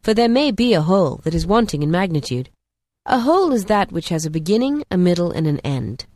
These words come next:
A beginning is that which does not itself allow anything but causal necessity, but after which something naturally is or comes to be.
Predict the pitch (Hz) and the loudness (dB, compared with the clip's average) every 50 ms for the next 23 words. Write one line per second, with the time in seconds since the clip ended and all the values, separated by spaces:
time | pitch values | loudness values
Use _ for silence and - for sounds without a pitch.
0 | _ - - _ _ _ _ _ _ _ _ _ _ _ - 175 170 156 180 170 | _ -20 -20 _ _ _ _ _ _ _ _ _ _ _ -6 -4 -2 -2 -2 0
1 | 226 262 285 262 208 160 147 143 147 151 160 180 170 160 - - 151 - - - | 2 2 2 2 2 0 0 -2 -4 -2 -2 -2 -2 -2 -2 -6 -10 -8 -8 -8
2 | - 165 160 156 175 170 151 - 139 - - 180 165 156 - 135 131 139 147 151 | -4 -4 -2 0 0 -2 -2 -4 -6 -6 -4 -2 -2 -2 -2 -4 -4 -2 -2 -2
3 | 147 - - 180 214 220 202 160 165 147 147 143 139 - - - - 196 196 185 | -2 -2 -2 0 0 0 0 -2 -2 -2 -2 -4 -6 -8 -8 -4 -2 0 0 2
4 | 175 180 175 170 160 156 - 190 180 175 - - - - - - - _ _ _ | 0 0 0 0 0 -2 0 -2 0 -2 -2 -6 -8 -12 -12 -12 -14 _ _ _
5 | _ - 208 226 247 262 269 - - 247 226 226 196 - - - - 202 - - | _ 0 4 4 6 4 4 2 0 0 0 0 -2 -2 -2 -2 -2 0 0 -2
6 | 220 202 196 208 208 214 214 - - 202 196 196 190 - - - 202 185 175 165 | 0 0 0 0 0 -2 -4 -6 -6 -4 -2 -4 -4 -4 -2 0 0 0 0 -2
7 | - - - 165 151 - - 160 156 147 - - 147 143 147 117 - - | -4 -4 -4 -4 -4 -2 0 0 0 0 -2 -6 -4 -4 -2 -4 -4 -6